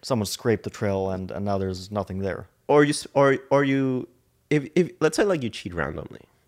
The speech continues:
Speaker 1: Mm-hmm.
Speaker 2: Let's say that somebody doesn't even cheat consistently. Let's say somebody cheats once every three tournaments,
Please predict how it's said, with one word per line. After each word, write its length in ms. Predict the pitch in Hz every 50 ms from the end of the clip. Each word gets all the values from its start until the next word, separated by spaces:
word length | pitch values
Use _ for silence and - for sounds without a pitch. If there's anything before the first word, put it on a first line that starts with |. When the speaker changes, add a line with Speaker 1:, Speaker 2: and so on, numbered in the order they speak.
| _ -
Speaker 1:
Mm-hmm. 180 | 104 98 101 98 110 -
Speaker 2:
Let's 160 | 156 202 -
say 120 | - 233
that 140 | 214 160 -
somebody 520 | - - 107 104 107 110 113 131 147 180 - _ _ _ _ _ _ -
doesn't 240 | 123 135 - 180
even 260 | 175 170 160 147 127 110
cheat 220 | - - 113 - -
consistently. 680 | - 90 - - 85 - - - - - - - - _ _ _ _ _ _ _ _ _ _ -
Let's 140 | 127 123 -
say 180 | 196 202 185
somebody 400 | - - 143 135 135 135 123 123
cheats 400 | 120 - - - 110 110 - - - _ _ _ _ _ _ _ _ _ _ -
once 200 | 185 220 - -
every 160 | 160 147 127
three 180 | - - 107 98
tournaments, 460 | - - 80 76 - - - - -